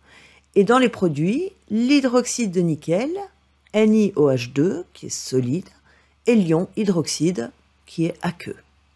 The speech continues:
Maintenant, il faut équilibrer les charges, en ajoutant des électrons là où on a un déficit de charge moins.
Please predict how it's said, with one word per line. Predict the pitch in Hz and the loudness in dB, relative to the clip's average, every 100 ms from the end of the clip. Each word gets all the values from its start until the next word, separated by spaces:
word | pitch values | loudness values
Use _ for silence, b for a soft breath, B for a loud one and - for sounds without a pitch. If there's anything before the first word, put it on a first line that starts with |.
| _ _ _ _ _ _ _ | _ _ _ _ _ _ _
Maintenant, | 117 120 196 240 | -12 -2 0 2
il | 233 | 0
faut | - 226 | 0 -2
équilibrer | 220 208 202 208 | 0 0 2 4
les | 196 | 4
charges, | - - 113 - b b b - | 2 -6 -12 -18 b b b -10
en | 120 | -4
ajoutant | 120 131 123 160 180 | -4 -6 -6 -2 0
des | 185 190 | 2 4
électrons | 185 - - 254 | 2 -2 -12 -4
là | 233 202 214 | 0 2 2
où | 190 | 0
on | 185 | 0
a | 202 | -2
un | 143 | -4
déficit | 123 226 - 208 - 208 | -2 -4 -4 -8 -8 -8
de | 185 | -6
charge | 185 202 175 | -2 -2 -2
moins. | 160 110 | -4 -6